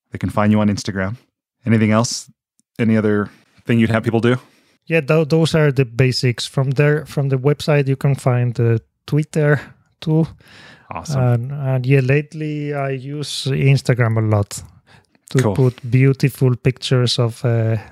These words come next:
Speaker 2: Japan.
Speaker 1: Yes. And as a thank you, uh, for sharing your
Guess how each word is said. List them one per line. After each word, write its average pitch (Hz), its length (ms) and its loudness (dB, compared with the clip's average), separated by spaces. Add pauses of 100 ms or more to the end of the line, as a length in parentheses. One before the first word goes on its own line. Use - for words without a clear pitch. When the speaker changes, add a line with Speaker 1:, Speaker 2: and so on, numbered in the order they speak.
(180)
Speaker 2:
Japan. 110 500 0 (800)
Speaker 1:
Yes. 82 480 -12 (420)
And 127 400 0 (440)
as 143 120 2
a 135 60 2
thank 226 400 0
you, 98 320 -2 (800)
uh, 101 180 -2
for 107 140 -4
sharing 110 640 2
your 101 480 0